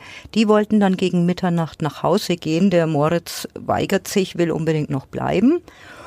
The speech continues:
Und der hatte die, das ganze Weinfest spielt sich auf einer Wiese ab, entlang des Mains. Und diese Wiese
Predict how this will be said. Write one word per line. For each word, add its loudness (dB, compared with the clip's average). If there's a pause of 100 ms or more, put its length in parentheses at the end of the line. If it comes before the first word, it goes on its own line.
(180)
Und 2
der 2
hatte 2 (720)
die, -2
das -12
ganze 0
Weinfest 0
spielt -4
sich -2
auf -2
einer 0
Wiese -2 (400)
ab, -2
entlang 0
des -8
Mains. 0 (420)
Und 2
diese 0
Wiese 0